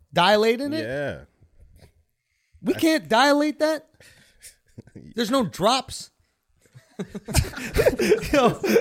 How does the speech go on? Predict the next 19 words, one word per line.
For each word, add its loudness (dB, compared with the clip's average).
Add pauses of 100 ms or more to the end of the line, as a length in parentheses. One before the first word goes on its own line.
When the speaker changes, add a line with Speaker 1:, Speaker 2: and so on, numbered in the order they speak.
(180)
Speaker 1:
no, 4 (280)
no, 4
for 2 (100)
real. 6 (280)
There's -2
no 2
drops. 0
You 0
could -4
just -4
put -2
some -4
lemon 2
in 2
there 0
or 0
something -6
like -4
that. 0